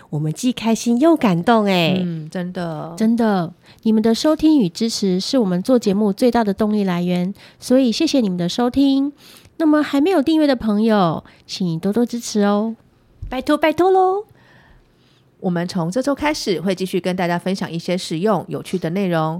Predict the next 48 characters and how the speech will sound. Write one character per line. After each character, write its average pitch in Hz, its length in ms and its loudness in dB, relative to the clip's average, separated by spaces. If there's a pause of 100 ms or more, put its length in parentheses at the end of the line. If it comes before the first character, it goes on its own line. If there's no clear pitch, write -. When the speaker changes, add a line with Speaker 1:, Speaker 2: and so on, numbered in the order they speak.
(140)
Speaker 2:
欢 247 140 -4
迎 208 40 -2
大 214 120 -2
家 214 120 -2
继 208 120 -4
续 208 120 -2
收 202 160 0
听 208 220 -2
哦。 185 400 -2 (200)
Speaker 3:
嗯， 240 180 0 (360)
不 240 120 4
啰 240 120 8
嗦， 247 380 4
来 190 140 2
进 208 180 0
入 208 100 2
今 277 160 0
天 349 140 2
的 330 80 4
主 160 160 -2
题 160 160 0
吧。 233 280 -2 (1800)
Speaker 1:
不 233 120 2
知 214 120 0
道 208 180 2
大 214 160 2
家 202 200 2
有 170 160 4
没 165 100 2
有 165 60 2
在 180 160 0
电 254 180 0
视 262 160 -2
节 165 180 -2
目 220 140 0
中 226 280 0
听 220 220 0
到 185 240 0 (280)
“我 180 160 4
要 233 180 8
登 262 240 4
报 240 160 2
断 262 260 4
绝 226 160 8
父 330 220 6
子 196 120 -2
关 302 220 6
系” 330 400 2